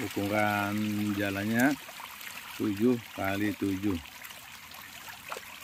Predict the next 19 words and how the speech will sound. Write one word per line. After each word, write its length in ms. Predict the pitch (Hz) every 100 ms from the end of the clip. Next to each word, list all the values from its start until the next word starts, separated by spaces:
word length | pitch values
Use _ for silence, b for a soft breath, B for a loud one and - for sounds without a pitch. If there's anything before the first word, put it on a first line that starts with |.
| -
Nah, 240 | 101 98 92
selama 320 | 98 98 101
dua 240 | 98 98
bulan 320 | 95 104 104
dulu 240 | 110 110 107
kita 400 | 104 107 104 98
kasih 320 | 101 98 95
pakan 260 | 85 101 98
apung. 460 | 85 110 113 135 143 - - - - - - - - - - -
Baru 320 | 95 101 110
nanti 560 | 113 101 120 135 147 139 - - 110
dua 160 | 101 101
bulan 240 | 107 104
terakhir 560 | 101 107 101 110 131 139
sebelum 320 | 120 110 104
panen, 480 | 104 104 110 123 151 151 - - - - -
baru 320 | - 98 107 110
kita 320 | 110 90 107
kasih 480 | 98 98 - 131